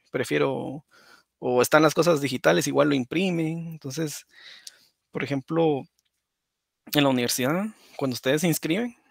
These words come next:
posiblemente el, antes lo hacían presencial, ahora virtual. Ese virtual es mandar la papelera por correo. Y les apuesto que ese,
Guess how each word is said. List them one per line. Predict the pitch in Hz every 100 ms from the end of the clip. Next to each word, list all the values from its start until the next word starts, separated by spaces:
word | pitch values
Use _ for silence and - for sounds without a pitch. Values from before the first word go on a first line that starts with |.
| _ _ _ _ _ -
posiblemente | 131 135 135 139 - 151 131 -
el, | 107 104
antes | 131 -
lo | 135
hacían | 120 135 135 127 123
presencial, | - 165 123 175 156
ahora | 131 139 131 143
virtual. | 135 127 - 175 156 131 _ _ _ _ _ _ _
Ese | 143 165
virtual | 139 120 147
es | 156
mandar | 143 123 139
la |
papelera | 143 135 120 123
por | 135 139
correo. | - - 180 139 - _ _ _ _ _ _ _ _ -
Y | 139
les | 131
apuesto | 123 160 156
que | 170
ese, | 147 156